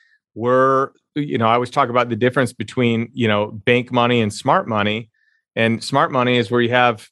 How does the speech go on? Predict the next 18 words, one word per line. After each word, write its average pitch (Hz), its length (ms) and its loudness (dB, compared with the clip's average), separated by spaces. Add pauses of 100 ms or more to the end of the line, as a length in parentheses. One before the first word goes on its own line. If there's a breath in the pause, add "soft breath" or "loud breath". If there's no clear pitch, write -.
(140)
extra 123 560 2
resources. 110 760 -2
So 123 380 0 (360)
I, - 260 -2
I 143 140 2
think 131 280 -2
that 123 100 2
if 113 160 -2
you're 123 100 0
looking 135 220 2
to 120 80 0
raise 117 240 2
money, 131 240 0
you 131 140 -2
can 156 120 -2
get 123 140 4
money 117 320 0
anywhere. 107 480 -4